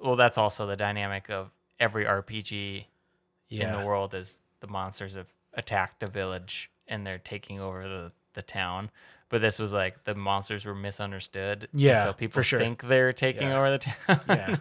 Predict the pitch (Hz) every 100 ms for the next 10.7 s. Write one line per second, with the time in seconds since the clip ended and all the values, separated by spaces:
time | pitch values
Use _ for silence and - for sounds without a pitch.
0 | - 147 - _ - - - 151 - -
1 | - - - _ _ - 135 120 123 110
2 | 110 - 110 101 - _ - 127 113 113
3 | 107 - 107 104 - 104 98 - 104 101
4 | 107 101 - 101 - 208 214 190 208 196
5 | 180 - _ 160 185 220 214 214 185 175
6 | 151 175 175 180 170 139 127 156 208 214
7 | 214 208 160 151 185 185 185 180 170 156
8 | 131 151 156 160 160 151 156 160 165 190
9 | - 180 175 180 185 - 190 175 185 170
10 | 185 190 139 185 175 143 156